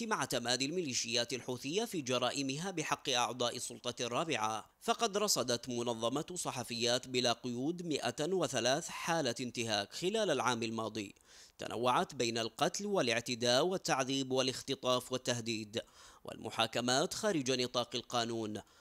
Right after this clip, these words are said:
وحجب المواقع الإلكترونية وقصف منازل صحفيين ومنعهم من السفر وتلقي العلاج.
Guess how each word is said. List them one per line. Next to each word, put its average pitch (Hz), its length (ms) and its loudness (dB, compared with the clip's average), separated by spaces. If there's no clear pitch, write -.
وحجب 156 380 0
المواقع 120 560 2
الإلكترونية 123 1040 0
وقصف 156 440 2
منازل 120 640 0
صحفيين 117 760 -2
ومنعهم 170 640 0
من 131 160 4
السفر 127 420 4
وتلقي 143 580 0
العلاج. 110 680 0